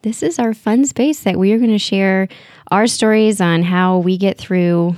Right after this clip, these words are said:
this crazy Zen life mixed in with motherhood and yoga and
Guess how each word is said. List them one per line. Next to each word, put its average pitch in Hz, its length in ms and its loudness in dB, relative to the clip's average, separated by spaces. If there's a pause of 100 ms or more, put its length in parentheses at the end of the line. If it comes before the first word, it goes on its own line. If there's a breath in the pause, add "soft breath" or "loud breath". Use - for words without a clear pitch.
this 170 460 -6
crazy 202 760 0
Zen 208 300 0
life 196 500 -4
mixed 185 400 -6
in 180 380 0
with 147 240 -4
motherhood 269 600 0
and 156 300 -4
yoga 254 240 2 (380)
and 151 500 -4